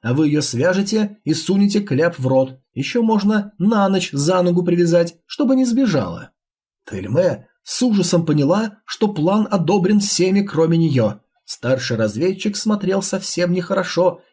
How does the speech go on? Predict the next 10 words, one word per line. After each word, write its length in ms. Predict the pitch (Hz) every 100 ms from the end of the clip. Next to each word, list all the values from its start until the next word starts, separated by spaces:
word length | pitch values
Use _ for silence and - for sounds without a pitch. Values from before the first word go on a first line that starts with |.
| -
хищно 520 | - 277 202 156 139
как-то. 500 | 190 110 - 80 - _ _ _ _ _ _ _ _ -
"Точно! 880 | 285 247 196 170 165 - 190 185 180 _ _ _ -
Пелли, 680 | 170 226 151 113 95 85 - _ _
вы, 260 | - 180 202
несомненно, 880 | 165 - 127 139 220 147 107 101 -
достойная 760 | 120 165 170 - 165 185 190 190
сестра 420 | 175 - - 196
своих 320 | 175 214 196
братьев!" 580 | 196 269 180 - 101 -